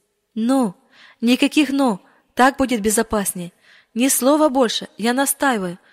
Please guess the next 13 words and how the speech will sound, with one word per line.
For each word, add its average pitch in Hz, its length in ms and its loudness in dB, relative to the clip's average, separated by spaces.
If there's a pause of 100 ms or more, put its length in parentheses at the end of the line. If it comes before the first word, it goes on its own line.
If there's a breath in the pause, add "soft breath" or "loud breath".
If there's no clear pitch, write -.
(280 soft breath)
Я 233 140 0
понимаю, 277 420 2
что - 160 -4
тебе 233 260 -4
придётся 240 400 -4
ехать 226 220 -4
в 226 40 -8
мужском 233 360 -4
седле, 208 460 -4 (380 loud breath)
но 247 100 -2
безопасность 262 800 -2 (240 soft breath)
важнее 226 460 0
скромности". 190 680 -6